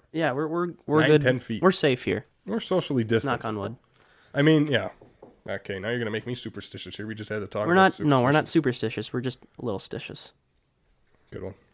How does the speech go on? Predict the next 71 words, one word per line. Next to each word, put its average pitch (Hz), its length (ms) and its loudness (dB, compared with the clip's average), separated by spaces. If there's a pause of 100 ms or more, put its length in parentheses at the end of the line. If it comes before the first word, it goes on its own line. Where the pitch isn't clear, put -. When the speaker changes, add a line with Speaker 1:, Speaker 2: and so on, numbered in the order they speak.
(540)
Speaker 2:
Good 131 160 2
one. 113 140 2 (120)
How 170 80 2
long 156 200 10
did 143 100 8
it 127 60 2
Speaker 1:
That's 143 140 8
Speaker 2:
take 131 40 0
you 143 60 8
Speaker 1:
The - 20 8
Speaker 2:
to 117 60 8
come 110 80 6
up 107 40 0
with 107 120 2
Speaker 1:
Office. 107 140 -2
Speaker 2:
that 143 80 8
one? 147 60 10
Speaker 1:
That, - 60 0
that's 131 160 2
from 113 100 -4
The 90 80 -4
Office. - 440 -8 (160)
Speaker 2:
Oh, 113 380 -2
okay. 107 260 -6
Speaker 1:
Yeah. - 140 -6 (800)
Not, 143 220 6
I'm 135 100 6
not 123 160 6
original, 110 300 0
Speaker 2:
You're 160 100 6
such 127 180 2
Speaker 1:
so. 107 80 0
Speaker 2:
a 92 40 -4
dad 101 220 0
joke 104 240 -2
type 107 180 -4
of 104 100 -10
person. 104 360 -6 (1080)
That's 180 140 -8
not 254 100 -2
a 127 40 -4
bad 104 180 2
thing, 151 140 -4
I'm 98 60 -10
just 104 120 -12
saying. 123 180 -12
Speaker 1:
No. 180 420 4 (240)
Speaker 2:
No, 117 220 -10 (100)
no. 101 200 -12 (880)
Speaker 1:
No, 131 120 -4
that's 127 160 -10
cool. 110 160 -6
I 110 80 0
like 131 180 -4
dad 90 220 -8
jokes. - 160 -6
Speaker 2:
Let's - 140 2
get - 200 2
this 117 100 -2
show 110 200 0
over 107 180 4
with. 104 220 0
Tony 180 280 6
G 147 200 0
Show, 147 180 6
we're 139 100 6
gonna 156 140 8
be 151 100 6
back 143 280 6
next 143 340 4
Tuesday. 135 640 4